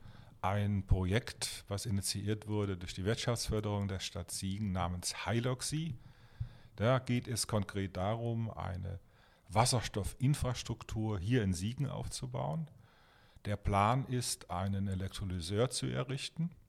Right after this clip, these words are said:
und über ein Pipeline-Netz Wasserstoff dann zu Anwendern zu führen, aber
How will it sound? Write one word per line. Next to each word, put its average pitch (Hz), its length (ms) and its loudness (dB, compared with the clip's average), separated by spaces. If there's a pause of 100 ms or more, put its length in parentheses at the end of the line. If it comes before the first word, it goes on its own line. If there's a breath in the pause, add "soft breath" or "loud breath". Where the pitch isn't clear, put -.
(920 soft breath)
und 95 500 2
über 95 400 -2
ein 87 380 -2 (120)
Pipeline-Netz 131 1080 8 (140)
Wasserstoff 120 800 0
dann 98 420 -4
zu - 300 -6
Anwendern 139 500 2
zu - 160 -6
führen, 160 560 -2 (880 soft breath)
aber 117 380 4